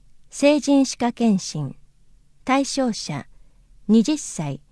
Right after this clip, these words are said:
二十五歳、三十歳、三十五歳、四十歳、四十五歳、五十歳、六十歳、七十歳。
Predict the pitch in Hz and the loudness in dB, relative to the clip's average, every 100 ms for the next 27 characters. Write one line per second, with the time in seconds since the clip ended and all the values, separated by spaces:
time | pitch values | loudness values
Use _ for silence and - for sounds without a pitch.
0 | - - 254 294 190 175 151 202 - 139 | -20 2 2 4 0 -2 -2 -4 -6 -10
1 | - - - - - 262 269 247 254 - | -12 -18 -20 -20 -4 2 2 2 0 -4
2 | - 147 135 - _ _ - 285 285 190 | -10 -8 -8 -14 _ _ -2 2 2 2
3 | 170 151 190 - 143 131 - _ _ _ | -2 -2 -6 -6 -10 -12 -16 _ _ _
4 | - 233 277 240 254 - 160 131 139 - | 0 2 4 2 -4 -8 -10 -10 -14 -20
5 | - _ - - - 220 294 277 175 165 | -20 _ -20 -20 -6 2 4 4 2 -2
6 | 151 185 - 139 123 - - _ _ 196 | -2 -4 -4 -12 -12 -18 -20 _ _ -2
7 | 202 285 - - 139 131 - - - - | 0 -2 -4 -10 -10 -10 -14 -20 -20 -8
8 | - 202 277 269 269 - 151 131 - - | -4 0 0 -2 -4 -6 -8 -10 -12 -20
9 | - - - 202 254 214 226 - - 135 | -20 -10 0 4 4 2 -4 -8 -12 -12
10 | - | -14